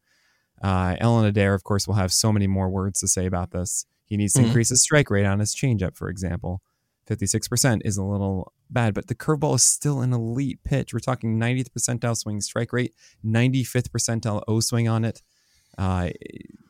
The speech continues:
Speaker 1: sixty-six percent strike rate with it. Like, Aaron Nola is still really, really good, guys.
Speaker 2: The,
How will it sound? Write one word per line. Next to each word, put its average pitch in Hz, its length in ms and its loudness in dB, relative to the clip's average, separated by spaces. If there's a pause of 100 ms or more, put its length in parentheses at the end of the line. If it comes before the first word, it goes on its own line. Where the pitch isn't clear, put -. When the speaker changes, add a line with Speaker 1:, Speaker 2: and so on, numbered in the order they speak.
(160)
Speaker 1:
sixty-six - 580 2
percent 120 280 -4
strike 113 280 0
rate 127 120 -2
with 127 120 -2
it. - 120 -8
Like, 127 240 -2 (440)
Aaron 180 200 4
Nola 151 200 8
is 120 80 8
still 120 220 4
really, 95 280 0
really 92 240 0
good, - 180 -6
guys. 95 340 -8 (1080)
Speaker 2:
The, 127 240 12